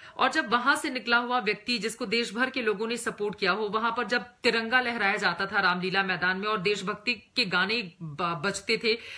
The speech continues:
तो रोंगटे खड़े हो जाते थे। लगता था कि हम लोग उन्नीस सौ सैंतालीस अड़तालीस, मतलब उस युग में आ गए हैं जब देश आजाद हो रहा है। हम लोग उस तरीके से उन चीजों को देखते थे, लेकिन उन्होंने छल किया है, उन्होंने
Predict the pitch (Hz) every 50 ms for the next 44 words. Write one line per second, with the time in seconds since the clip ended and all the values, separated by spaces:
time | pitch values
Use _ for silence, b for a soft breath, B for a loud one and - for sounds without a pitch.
0 | B B - 302 262 262 262 269 247 - 294 294 - 254 214 196 202 180 165 165
1 | 156 156 - 185 175 240 208 226 220 - 269 269 381 285 277 285 285 277 262 269
2 | 269 269 262 269 277 - 294 285 - 277 233 226 233 226 226 262 262 269 233 -
3 | 247 247 247 262 262 285 - - 294 294 - 262 262 240 214 233 247 233 214 208
4 | 214 220 254 277 269 269 214 185 240 254 262 - - 220 226 220 240 226 233 233
5 | 233 214 180 160 160 185 180 156 143 - - _ B B B B B B - 247
6 | 247 277 302 - - 330 330 - 302 262 269 262 - - - - - 294 285 302
7 | 294 254 247 214 - 220 202 190 220 214 240 208 160 175 165 170 175 180 170 -
8 | - 151 143 B B B B B B B B B 220 247 285 285 330 311 339 -
9 | 247 247 247 277 285 285 294 294 302 311 311 - - _ _ _ - - - 262
10 | 269 277 262 - 208 180 165 156 156 185 190 160 - - 220 226 233 262 269 269
11 | 277 285 294 277 -